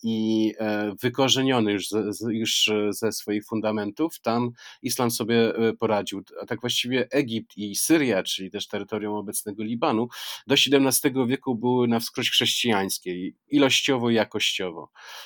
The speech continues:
Tak więc, e, tak więc, e, w obu tych państw-, znaczy w, w obu tych krainach, nazwijmy to już, to już może nie państwach, Kościół był niezwykle silny i ta tożsamość jest niezwykle żarliwa i gorliwa do, do dnia dzisiejszego, gdzie,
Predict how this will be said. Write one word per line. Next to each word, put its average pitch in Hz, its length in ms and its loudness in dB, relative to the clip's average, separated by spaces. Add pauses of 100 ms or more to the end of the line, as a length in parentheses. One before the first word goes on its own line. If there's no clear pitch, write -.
Tak 113 180 -2
więc, 135 340 2
e, 123 140 0
tak 120 180 0
więc, 131 460 -2
e, 123 260 2 (840)
w - 40 -16
obu 127 280 -2
tych - 180 -4
państw-, 113 300 0
znaczy 113 220 -4
w, 117 120 -2
w 117 60 -6
obu 127 200 2
tych 120 240 -4
krainach, 113 540 2
nazwijmy 95 380 -8
to 95 120 -8
już, 92 180 -4
to 107 60 -8 (120)
już 95 140 -8
może 98 200 -6
nie 113 100 -4
państwach, 104 460 -4 (340)
Kościół 131 340 2
był 127 120 0
niezwykle 123 460 0
silny 113 540 0 (360)
i 123 80 -6
ta 123 120 2
tożsamość 139 680 2
jest 123 160 -2
niezwykle 117 500 -2
żarliwa 120 500 0
i 117 120 -4
gorliwa 117 460 0
do, 107 240 -2
do 113 120 -4
dnia 113 200 -2
dzisiejszego, 107 600 0 (600)
gdzie, 117 600 2